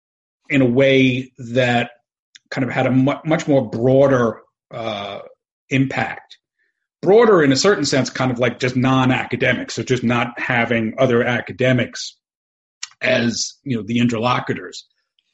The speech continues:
um, but also, you know, a little bit more focused on life here in New York. Uh, and, you know, an element of that, and, and we can come back, I know we wanna talk about philosophy,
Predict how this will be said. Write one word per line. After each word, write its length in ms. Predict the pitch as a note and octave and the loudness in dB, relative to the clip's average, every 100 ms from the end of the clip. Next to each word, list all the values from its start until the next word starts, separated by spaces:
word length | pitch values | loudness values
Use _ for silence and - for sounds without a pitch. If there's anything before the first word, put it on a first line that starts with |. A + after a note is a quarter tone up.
| - | -8
um, 460 | C3 A#2+ A#2 A#2+ - | -4 -2 0 -2 -4
but 320 | C3 C#3 C3+ | -2 0 2
also, 460 | D#3 E3+ F3 D3+ | 2 4 4 2
you 80 | F#3 | 2
know, 80 | G3 | -2
a 60 | D#3 | -2
little 220 | D3 C#3+ | -4 -6
bit 100 | D3 C#3+ | -8 -4
more 120 | D3 | -4
focused 680 | - D#3+ D3+ C#3+ C3 - - - | 2 0 4 2 2 -2 -10 -4
on 600 | C3+ C3 B2 A#2+ B2 - _ _ | 0 2 4 4 2 -4 _ _
life 480 | B2+ C3 C3 B2+ - - | -2 2 2 -2 -12 -6
here 380 | C#3 C3 B2 | 0 2 2
in 220 | B2+ B2+ A#2 | 0 0 0
New 80 | |
York. 420 | A2 A#2 C3 - - - _ | 0 2 0 0 -14 -20 _
Uh, 220 | A#2 G#2+ A2 _ - F3+ | -10 -10 -12 _ -8 -2
and, 140 | F3+ | 0
you 180 | G#3+ G#3 | 2 4
know, 80 | E3 | 4
an 120 | E3+ | 4
element 580 | F3+ F3+ E3+ D3+ - - _ _ _ C3 | 4 4 4 2 -2 -14 _ _ _ -4
of 220 | C3 C3 | -2 0
that, 200 | D3 C3+ | 0 2
and, 240 | C3 C3 | 0 0
and 140 | C3 C3+ | 2 2
we 140 | C3+ | 2
can 160 | C3+ C3 | 0 -4
come 180 | - C3 | -2 2
back, 240 | B2+ B2 | 2 2
I 60 | B2 | 0
know 140 | B2+ | 2
we 80 | A#2+ A#2 | 0 -2
wanna 140 | B2 A#2+ | -4 -2
talk 300 | C3+ B2+ A#2 | -2 -2 -2
about 220 | A#2 A2+ | -6 -6
philosophy, 680 | B2 A#2+ A#2+ - A#2 A2 | -4 -2 -2 -4 -4 -6